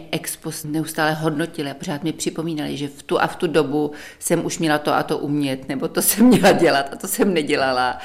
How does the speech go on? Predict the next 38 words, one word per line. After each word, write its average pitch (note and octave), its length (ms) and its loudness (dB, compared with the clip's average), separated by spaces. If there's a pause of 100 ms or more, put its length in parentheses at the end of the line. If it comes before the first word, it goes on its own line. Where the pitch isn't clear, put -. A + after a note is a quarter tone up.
(340)
Takový C#3+ 280 -4
ty - 100 -12
klasický, - 600 -4
že C#3 160 4
období C3+ 340 0
vzdoru C3 460 2
a - 60 0
tak. - 320 -6 (300)
A - 60 -6
že - 140 2
proč D#3+ 240 0
jsem D#3 200 0
neměla C#3+ 340 2
pubertu, C3+ 460 -4
když C3+ 140 -8
jsem D#3+ 120 -4
měla C3+ 220 -4
mít C#3 140 -6
pubertu C3 540 -6
a - 40 -6
<laughs> - 280 -14
tak. - 580 0 (840)
Ne-, D#3 220 -2
nenutili D3 680 2
mě C3 160 0
do B2+ 80 -8
ničeho, C3+ 640 -8
nebylo C#3 340 -2
to C3+ 180 -8
jako C3 580 -4 (180)
autoritativní, C#3 1300 0 (480)
nebo C#3+ 280 0
že C3+ 120 -4
by C3 80 -10
to C3 140 -8
zkoušení C#3 640 -2
bylo C3+ 200 0
nějaké, C3 540 0